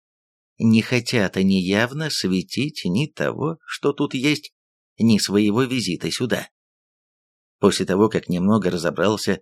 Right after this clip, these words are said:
в обстановке и в той видимой секретности, как минимум, сохранения истинного предназначения этой маленькой гостиницы и посещения этого места князем и его свитой, до меня дошло. Вряд ли они будут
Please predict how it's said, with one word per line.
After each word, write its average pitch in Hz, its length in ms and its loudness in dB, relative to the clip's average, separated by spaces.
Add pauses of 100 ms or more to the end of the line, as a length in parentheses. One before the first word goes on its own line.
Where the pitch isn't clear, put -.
(140)
в 92 100 0
обстановке 113 720 -4 (460)
и 113 100 4
в - 80 -2
той 170 400 4
видимой 110 560 2
секретности, - 840 -2
как - 240 -6
минимум, 107 560 2
сохранения 117 880 -2 (180)
истинного 101 540 2
предназначения 95 1000 -2
этой 92 320 -4
маленькой 87 440 -4
гостиницы 117 680 -4 (500)
и 120 100 0
посещения 110 800 2
этого 98 340 -4
места 95 440 0
князем 95 600 -2
и - 140 -6
его 87 280 0
свитой, 156 500 -2 (460)
до 92 220 2
меня 104 340 4
дошло. 101 400 -6 (880)
Вряд 104 460 0
ли 110 220 0
они 107 220 4
будут 107 380 -2